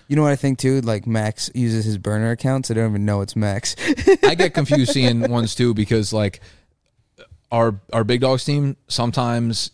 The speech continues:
Speaker 2: it's from my account, and then S-, Snacks, and then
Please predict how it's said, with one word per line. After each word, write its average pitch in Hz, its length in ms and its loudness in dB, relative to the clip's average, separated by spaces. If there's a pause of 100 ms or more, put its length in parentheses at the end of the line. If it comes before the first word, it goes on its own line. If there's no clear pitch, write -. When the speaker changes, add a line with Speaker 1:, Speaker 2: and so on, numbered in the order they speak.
(100)
Speaker 2:
it's 110 300 -2
from 110 180 -2
my 107 200 0
account, 113 440 -4 (340)
and 107 160 0
then 101 540 0
S-, - 60 -10
Snacks, - 960 -4
and 104 140 -2
then 95 360 0